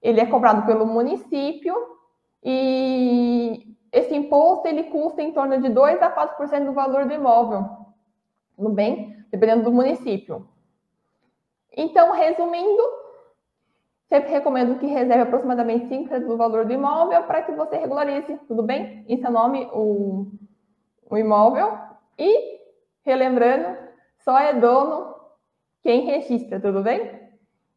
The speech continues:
É isso. Espero que tenham gostado da apresentação de hoje.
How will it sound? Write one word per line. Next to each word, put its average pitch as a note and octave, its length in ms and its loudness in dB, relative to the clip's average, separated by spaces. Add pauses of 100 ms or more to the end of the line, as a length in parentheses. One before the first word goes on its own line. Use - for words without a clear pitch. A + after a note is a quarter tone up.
(160)
É C#4+ 160 -2
isso. C#4 380 -2 (420)
Espero A#3 260 0
que B3 60 -8
tenham B3 260 0
gostado B3 720 -2 (400)
da A3 80 2
apresentação A3 520 -2
de G3+ 100 -4
hoje. B3+ 640 -4